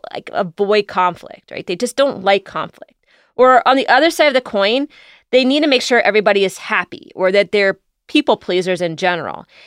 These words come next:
And the thing that they miss here is that respectful conflict is actually really, really good. You need that on your team in order to get that thought diversity and to be able to be breaking through that paralyzing politeness that we talk about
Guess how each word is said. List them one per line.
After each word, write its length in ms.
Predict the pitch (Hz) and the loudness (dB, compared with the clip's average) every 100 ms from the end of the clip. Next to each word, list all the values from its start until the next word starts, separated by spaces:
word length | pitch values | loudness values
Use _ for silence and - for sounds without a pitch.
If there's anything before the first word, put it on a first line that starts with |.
| - _ | -20 _
And 140 | 254 269 | 2 2
the 60 | |
thing 180 | 262 381 | 4 2
that 100 | 480 | 2
they 140 | 453 254 | 2 2
miss 360 | 208 247 - | 2 0 0
here 420 | 208 208 190 196 - | 0 4 4 4 2
is 280 | 220 214 202 | 2 2 2
that 300 | 220 208 - | 2 2 -2
respectful 680 | 233 - - 302 427 427 | -8 -8 -6 -6 -2 -2
conflict 500 | - - 202 226 254 | -4 -8 -8 -2 -2
is 160 | 233 - - | -4 -8 -10
actually 440 | 175 170 - 247 | -8 -8 -4 -4
really, 540 | 202 143 175 214 214 208 | -4 -10 -6 -4 -2 -4
really 320 | 180 190 185 | 0 0 0
good. 380 | 185 156 87 - _ - - _ | 0 -2 -2 -12 _ -20 -20 _
You 180 | 226 247 | 0 2
need 600 | 220 233 320 392 359 175 | 2 2 2 4 2 2
that 280 | 202 208 208 | 2 2 0
on 140 | 208 | 0
your 100 | 202 | -2
team 540 | 196 302 277 220 214 - | -4 -4 0 0 0 -2
in 140 | 214 | -2
order 200 | 226 262 | 2 2
to 120 | 277 | 2
get 220 | 208 214 202 | 0 0 0
that 220 | 147 - _ _ | -4 -6 _ _
thought 320 | - 226 254 262 | 4 4 4 2
diversity 680 | 240 170 165 - 160 190 | 0 0 -2 -4 -8 -4
and 120 | - 262 | -2 -2
to 80 | |
be 80 | - | 0
able 100 | 330 | 0
to 100 | 370 208 - | 0 -4 -8
be 200 | 240 185 - | -8 -8 -6
breaking 380 | - 254 277 254 | 0 0 0 -4
through 180 | 208 202 | -2 0
that 160 | 214 - | 0 0
paralyzing 560 | 202 208 202 208 208 | 2 4 2 2 -4
politeness 480 | 196 185 190 208 240 | -4 -2 0 -2 -4
that 120 | 254 | -4
we 100 | 254 | -4
talk 280 | - 254 262 | -2 -2 0
about 340 | 269 277 294 | 0 2 2